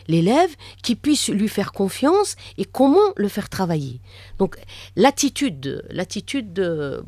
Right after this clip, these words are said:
on a eu, euh, effectivement beaucoup de, de, de critiques là-dessus,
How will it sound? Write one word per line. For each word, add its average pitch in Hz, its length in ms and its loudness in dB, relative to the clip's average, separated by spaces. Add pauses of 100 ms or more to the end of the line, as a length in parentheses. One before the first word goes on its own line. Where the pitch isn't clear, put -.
on 143 240 -6
a 139 100 -2
eu, 214 200 0
euh, 143 160 -2
effectivement 156 400 -6
beaucoup 165 240 -10
de, 139 240 -6
de, 127 160 -12
de - 100 -12
critiques - 400 -10
là-dessus, 160 380 -2